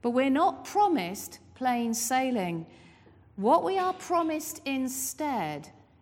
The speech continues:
is the presence of a captain. We are promised the presence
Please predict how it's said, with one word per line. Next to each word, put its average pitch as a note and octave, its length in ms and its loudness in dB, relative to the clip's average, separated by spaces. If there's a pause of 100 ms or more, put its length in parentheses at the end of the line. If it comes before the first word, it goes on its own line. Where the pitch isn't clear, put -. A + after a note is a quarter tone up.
is G#3 180 -6
the A3 120 -8
presence B3 880 -6
of A3+ 100 -6
a A3 60 -4
captain. E3 840 -6 (760)
We F#3+ 120 0
are F#3+ 140 2
promised B3+ 760 -2 (140)
the A3+ 80 -4
presence A3 720 -2